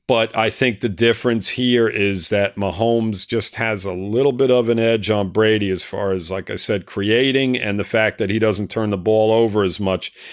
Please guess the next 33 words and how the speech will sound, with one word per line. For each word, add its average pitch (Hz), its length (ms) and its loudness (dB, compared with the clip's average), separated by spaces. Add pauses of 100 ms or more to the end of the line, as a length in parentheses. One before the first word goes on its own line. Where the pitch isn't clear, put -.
(340)
And 117 140 2
I 110 80 2
think 113 300 0
that 113 260 2
one 117 160 2
or 123 80 2
two 120 220 -2
turnovers 123 680 0
in 120 120 0
this 117 200 2
game 120 320 0
is, 90 200 -2
is 98 300 -2
gonna 107 260 0
be, 101 440 0
you 104 100 -2
know, 98 140 2
the, 95 240 -10
the, 101 200 0
the 85 160 -8
deciding 107 520 0
factor. 107 560 -2
I 104 80 2
think 107 300 -2
it's 98 260 -2
just, - 460 -2 (680)
uh, 98 300 0
majorly 113 880 2
important 98 580 0
for, 95 300 -2 (200)
for 95 440 0
Eaton, 123 340 0
uh, 113 140 2